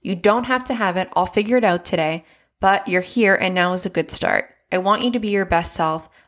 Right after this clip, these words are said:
I'm always gonna be rooting for you. This girl's gotta heal. Welcome to another episode. I am happy to be back, and I'm happy to be having another episode around relationships and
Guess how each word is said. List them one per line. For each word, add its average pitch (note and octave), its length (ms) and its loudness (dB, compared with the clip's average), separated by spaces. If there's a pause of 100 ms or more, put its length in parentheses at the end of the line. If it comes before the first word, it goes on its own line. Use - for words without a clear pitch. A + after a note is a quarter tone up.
I'm G#3+ 160 0
always G3+ 360 2
gonna G3+ 180 -2
be F#3+ 160 -4
rooting E3 320 -2
for E3+ 140 -8
you. - 320 -4 (220)
This A3+ 180 2
girl's F3 320 0
gotta E3 220 0
heal. - 360 -8 (320)
Welcome A3 300 2
to E4+ 120 2
another C4+ 320 4
episode. F#3+ 840 2
I F#3 140 -4
am F#3 720 -10
happy A3+ 320 0
to B3+ 100 4
be C4 160 4
back, F3+ 460 0
and F3+ 200 -6
I'm F3+ 100 -6
happy G#3 580 2
to G#3 420 -2
be F#3+ 320 0
having G#3 520 0
another G#3+ 300 2
episode F#3+ 540 2
around F3 340 0
relationships F3 1040 -4
and F3 400 -4